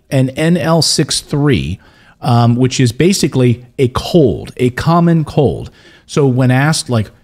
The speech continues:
when you go to the hospital and get this test result, "What is this?" The C D C is using these data, u-, using these data points as, a-, as covid numbers when they're actually common cold. So listen to, um, how this was discovered. This is a really interesting,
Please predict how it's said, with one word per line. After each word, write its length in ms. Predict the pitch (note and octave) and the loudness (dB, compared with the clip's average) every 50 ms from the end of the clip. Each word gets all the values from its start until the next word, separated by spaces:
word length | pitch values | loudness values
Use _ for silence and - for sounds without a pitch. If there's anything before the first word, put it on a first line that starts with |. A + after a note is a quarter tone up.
| _ _ | _ _
when 180 | - G#2+ G#2+ A#2+ | -6 -2 0 2
you 80 | C3 C3 | 2 2
go 100 | C#3+ C#3+ | 2 2
to 60 | C#3+ | 2
the 60 | C3 | 2
hospital 340 | A#2+ D#3 E3+ D#3+ - - C3+ | 2 0 0 0 0 0 0
and 80 | B2 | 0
get 100 | B2 C3 | 0 0
this 140 | B2+ B2+ B2 | 0 -2 -2
test 280 | - - E3+ E3+ - - | 0 -2 -2 -2 -2 -4
result, 260 | C#3 A#2+ A#2+ A2+ G2+ | -2 0 0 0 0
"What 160 | F#2+ A2+ C#3 E3+ | 0 0 2 2
is 200 | G3 G3 - - | 2 2 2 0
this?" 320 | C3 B2 B2 B2 - - - - _ _ _ _ _ _ | 2 2 2 0 -2 -8 -12 -20 _ _ _ _ _ _
The 100 | _ C3 | _ -2
C 220 | B2 - - F3+ F3+ | 0 0 0 0 2
D 120 | F#3 F3+ | 2 2
C 300 | D#3 - - G3+ G3 F3 | 2 0 0 -2 0 2
is 180 | C#3+ A#2+ F#2 G#2+ | 2 0 2 2
using 420 | A#2+ C#3 F3 G#3+ G#3+ G#3 G#3 F3+ | 2 4 4 4 4 4 2 2
these 260 | D#3+ D3+ D3 C#3+ B2+ | 2 2 2 0 0
data, 420 | - C#3+ D3 E3 F3 B2 G2 F#2+ F#2+ | 0 2 2 2 2 2 0 -2 -2
u-, 260 | G#2 A#2+ A#2+ A2+ A2+ A2+ G#2 | -2 -2 -4 -4 -6 -10 -4
using 280 | A#2 C#3+ D#3 F3 F#3+ | -2 -2 0 0 0
these 180 | E3+ D#3+ C3+ - - _ - F#2+ - _ _ | 0 0 -2 -4 -8 _ -20 -20 -20 _ _
data 200 | - C#3+ F3+ A3+ | 0 0 2 2
points 400 | F3+ - - A2+ G#2+ G#2+ A2 - - - _ _ _ _ - | 0 -2 -2 -2 -2 -2 -4 -6 -10 -16 _ _ _ _ -4
as, 680 | C#3+ C3+ C3 C3 C3 C3 C3 C3 C3 B2 - - - - _ | -2 0 2 2 2 2 2 0 0 -2 -2 -4 -6 -6 _
a-, 40 | E3+ | -4
as 280 | C#3+ B2 C#3 C#3 B2+ A#2+ | -4 0 0 0 -2 -2
covid 440 | - - - G#3 A3+ F3 C3 F#2+ E2+ | -4 -4 -2 0 0 2 0 -2 -2
numbers 400 | F2+ F2 D2+ C2+ C2+ D#2 - - - _ _ _ _ | -4 -8 -8 -8 -12 -12 -12 -14 -18 _ _ _ _
when 100 | C3+ C#3 | 0 2
they're 160 | C#3+ C#3 C#3 | 2 2 2
actually 480 | C#3 D3 E3 - - - - D3 C#3+ C3+ | 2 0 0 -2 -4 -6 -2 -2 -2 -2
common 640 | C3 - - - - E3 E3 D#3+ D#3+ D3+ C#3+ C3+ | -2 -6 -6 -2 0 0 0 2 2 0 0 0
cold. 520 | - - - F#3 F#3 D#3+ G#2+ C2+ A1 - - - _ _ _ _ _ | -2 -2 2 2 4 4 2 0 -6 -12 -16 -20 _ _ _ _ _
So 200 | _ - - C#3 | _ -4 -2 0
listen 400 | C3 C3+ F3+ F3+ - - A#3+ G#3+ | 0 0 0 0 0 0 0 0
to, 440 | F3+ - - E3+ D#3 C#3+ C3+ C3+ A#2 | 0 0 2 4 4 4 4 4 2
um, 200 | C3+ C3+ B2 A#2+ | 2 2 2 2
how 180 | A#2+ - D#3 D#3+ | 0 0 0 2
this 180 | E3 D#3 - | 2 0 0
was 140 | - D3 B2 | 0 -2 0
discovered. 480 | - - - - - C3+ A#2+ G2+ G#2+ G#2 | 0 -2 -4 -2 0 -2 0 0 0 0
This 140 | A#2+ A#2 | 0 0
is 100 | B2+ A#2+ | 2 2
a 60 | A#2 A2+ | 2 2
really 280 | A#2 B2+ B2+ B2+ A#2 | 4 4 4 4 2
interesting, 600 | A2+ G#2+ - A2 - - A2+ G#2 F#2+ F2 E2 E2 | 2 0 -2 -4 -4 -2 -2 0 0 -2 -4 -6